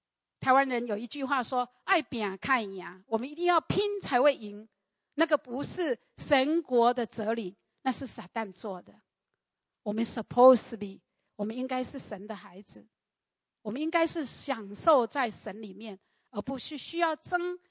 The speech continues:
也不需要抢，因为时间没有到，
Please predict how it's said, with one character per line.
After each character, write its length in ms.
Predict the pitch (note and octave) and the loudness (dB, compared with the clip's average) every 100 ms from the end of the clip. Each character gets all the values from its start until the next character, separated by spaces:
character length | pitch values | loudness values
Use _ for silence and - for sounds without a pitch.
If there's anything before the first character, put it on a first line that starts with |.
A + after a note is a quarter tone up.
| _ | _
也 120 | - | -16
不 100 | - | -16
需 220 | B3 - | -18 -6
要 160 | C#4 A#3 | -4 -4
抢， 420 | - - - F#3 F3+ _ _ _ _ | -6 -10 -10 -14 _ _ _ _ _
因 160 | - A#3 | -4 2
为 280 | A#3+ A3 F#3+ _ _ _ _ _ | 2 2 -2 _ _ _ _ _
时 180 | - A#3 | -8 -6
间 180 | D4 C#4+ | 0 2
没 140 | C#4 | 2
有 140 | C4 | 0
到， 340 | F#3+ B3 A3+ | 0 -4 -6